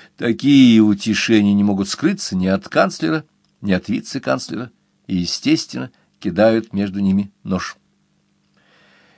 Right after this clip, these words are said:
Единственное средство для Воронцова выйти из подчинённого положения,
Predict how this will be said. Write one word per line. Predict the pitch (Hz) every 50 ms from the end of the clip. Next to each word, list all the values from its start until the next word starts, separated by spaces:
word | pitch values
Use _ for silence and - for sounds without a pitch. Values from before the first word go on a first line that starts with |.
| _ _ _ _ _ _ -
Единственное | 117 160 202 190 240 277 269 - - - 240 233 226 226 208
средство | - - 240 269 269 202 - - 139 120
для | 117 113
Воронцова | 113 120 120 117 113 - - 113 107 107 110 117 117 -
выйти | 135 117 123 127 110 - - - - 117 123
из | 113 -
подчинённого | - 120 104 - - 120 117 110 104 104 104 101
положения, | 90 104 101 101 98 92 107 110 113 151 185